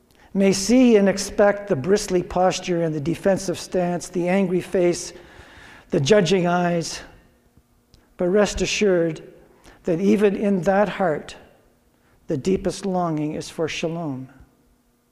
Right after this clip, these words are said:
It may be many layers deep and under the scars of many wounds,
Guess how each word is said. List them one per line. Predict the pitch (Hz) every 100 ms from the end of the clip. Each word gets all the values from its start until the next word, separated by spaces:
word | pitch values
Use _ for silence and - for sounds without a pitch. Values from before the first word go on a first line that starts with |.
| _ _ _ _ _ _ _ _ _
It | 175
may | 165 202 202
be | 196 180
many | 190 196 185
layers | 185 196 180 139
deep | 147 208 - - - - - _ -
and | 170
under | 175 170 160
the | 165
scars | - 190 175 170 147 147
of | 135
many | 160 156 156
wounds, | 156 165 139 135 -